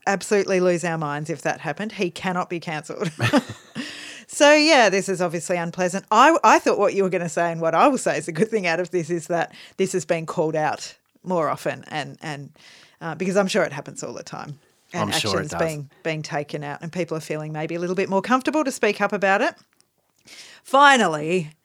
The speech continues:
Speaker 1: the last, I don't know if this is a scandal, but it's certainly interesting news. Aqua, he's had two car accidents already.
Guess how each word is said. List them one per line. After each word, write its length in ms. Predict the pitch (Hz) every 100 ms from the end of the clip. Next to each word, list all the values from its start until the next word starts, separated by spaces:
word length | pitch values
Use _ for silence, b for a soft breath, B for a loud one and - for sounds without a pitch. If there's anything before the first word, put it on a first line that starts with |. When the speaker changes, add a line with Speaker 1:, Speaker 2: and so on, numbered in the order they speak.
| b b b b
Speaker 1:
the 120 | - 202
last, 360 | 202 196 - -
I 100 | 220
don't 140 | 175
know 100 | 160
if 120 | 151
this 160 | 160 156
is 100 | 139
a 80 | 151
scandal, 640 | - 175 185 170 156 190 -
but 160 | - 185
it's 140 | -
certainly 400 | - 202 175 180
interesting 580 | 175 175 214 - 190 175
news. 380 | 180 185 175 185 -
Aqua, 640 | 269 285 285 175 165 220 -
he's 220 | 196 214 240
had 200 | 311 -
two 160 | 285
car 260 | 254 208 170
accidents 500 | - - 156 135 -
already. 440 | 151 147 160 247